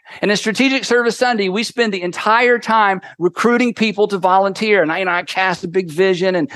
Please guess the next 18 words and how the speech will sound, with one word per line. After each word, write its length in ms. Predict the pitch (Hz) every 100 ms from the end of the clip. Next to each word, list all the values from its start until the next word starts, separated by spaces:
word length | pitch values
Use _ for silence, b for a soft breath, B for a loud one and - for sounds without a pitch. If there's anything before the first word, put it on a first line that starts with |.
| B
you 60 | 202
know, 80 | 196
"We're 80 | 190
gonna 140 | 190
change 340 | - 202 202
the 100 | 202
world. 320 | 180 190 190 185
Come 140 | 196
help 160 | 190 185
us 100 | -
change 320 | 196 196 170
the 80 | 170
world." 400 | 175 185 190 B B B -
And 100 | 202
so 420 | - 277 233 226 B B
my 140 | 190 208
friend's 360 | - 262 254 190
partner 580 | - 294 220 170 220